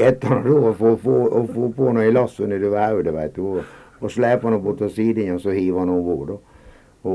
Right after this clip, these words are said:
og ned i buret, men det var tillaget et bur, da, som vi hadde. Det var sånn provisorisk bur, da. Ja, ja, provisorisk, det var noe sterkt bur, altså, det var det noe, altså, men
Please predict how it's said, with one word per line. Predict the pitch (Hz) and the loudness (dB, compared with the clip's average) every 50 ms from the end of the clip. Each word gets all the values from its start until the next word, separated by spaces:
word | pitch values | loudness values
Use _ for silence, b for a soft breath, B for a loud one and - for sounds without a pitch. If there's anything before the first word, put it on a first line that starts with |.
| - - | -2 0
og | 107 113 | 2 2
ned | 120 123 113 107 | 4 4 4 2
i | 104 | 2
buret, | 95 107 117 110 92 80 85 85 | 0 2 2 2 2 2 0 0
men | 87 85 85 82 | -2 -2 -4 -4
det | 82 | -2
var | 87 90 | -4 -2
tillaget | - 123 120 107 101 92 92 92 90 90 | -2 -2 -2 0 0 0 0 2 0 0
et | 90 | 0
bur, | 98 110 107 90 85 | 0 -2 -2 -2 -2
da, | 92 117 127 | -4 -4 -4
som | - - 85 82 78 | -4 -4 -4 -4 -4
vi | 73 71 | -4 -4
hadde. | 78 78 78 78 | -4 -4 -4 -2
Det | 82 85 85 87 | -2 -2 -2 -2
var | 98 | -6
sånn | 92 107 104 90 | -6 -6 -6 -4
provisorisk | - 104 95 90 92 85 110 107 98 90 87 78 80 | -4 -4 -4 -4 -4 -2 -2 0 0 0 -4 -4 -6
bur, | 82 82 95 85 80 85 | -8 -6 -4 -2 -2 -2
da. | 98 110 101 | -2 0 0
Ja, | 98 98 101 | 2 2 2
ja, | 104 101 | 2 2
provisorisk, | - 110 107 98 95 101 - 123 123 104 90 87 87 90 - | 0 -2 -4 -4 -4 -8 -6 -4 -2 0 0 -2 -2 -4 -4
det | 98 98 | -4 -2
var | 117 117 | -2 -2
noe | 104 90 90 90 87 85 82 | -2 -2 -2 -2 -2 -4 -6
sterkt | - - - 135 107 - - _ - | -6 -2 2 2 2 2 0 _ -4
bur, | 147 151 135 107 90 82 | 0 0 0 0 -2 -6
altså, | 80 78 76 85 87 | -8 -10 -8 -4 -4
det | 90 95 | -2 0
var | 117 131 117 76 | 2 2 0 0
det | 73 73 | -2 -6
noe, | 76 76 76 | -8 -8 -10
altså, | 73 71 76 | -10 -10 -10
men | 80 82 - | -10 -10 -10